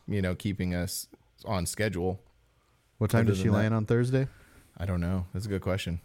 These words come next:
Speaker 1: <laughs> It's like, I think it's, like, seven or something like that.
Speaker 2: Oh, yeah,
Speaker 1: Seven
Speaker 2: that
Speaker 1: or
Speaker 2: might
Speaker 1: eight.
Speaker 2: be,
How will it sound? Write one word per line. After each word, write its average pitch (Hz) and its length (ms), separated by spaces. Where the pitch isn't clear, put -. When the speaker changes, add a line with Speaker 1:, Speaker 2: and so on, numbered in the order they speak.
Speaker 1:
<laughs> - 80
It's 160 180
like, 156 300
I 147 80
think 180 180
it's, 131 120
like, 101 140
seven 92 380
or 90 100
something 95 300
like 90 140
that. 92 180
Speaker 2:
Oh, 98 100
yeah, 92 60
Speaker 1:
Seven 90 200
Speaker 2:
that 90 80
Speaker 1:
or - 20
Speaker 2:
might 104 120
Speaker 1:
eight. 120 100
Speaker 2:
be, 87 120